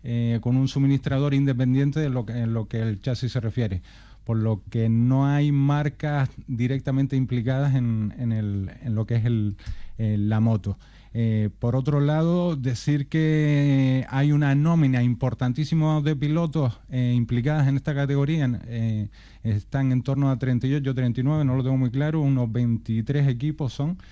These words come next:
y con nombres muy importantes,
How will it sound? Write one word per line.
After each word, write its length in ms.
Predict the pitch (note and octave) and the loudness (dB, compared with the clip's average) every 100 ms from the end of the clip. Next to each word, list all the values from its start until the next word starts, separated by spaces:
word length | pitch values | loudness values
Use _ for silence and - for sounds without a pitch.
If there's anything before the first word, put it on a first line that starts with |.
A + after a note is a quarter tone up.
| - - - - | -20 -20 -20 -6
y 1500 | D#3+ D#3 D#3 D3+ D3 D3 C#3+ C#3 C3+ C3 B2 A#2 A2 A2+ - - | 0 2 4 2 2 4 4 4 4 2 2 2 0 -2 -6 -4
con 180 | C3 | 0
nombres 320 | C#3+ D#3+ C3 B2 | 2 2 2 2
muy 160 | D#3+ | 2
importantes, 720 | E3+ E3 D#3 F3 F3+ F3+ F3+ | 2 0 -2 -2 -2 -2 -4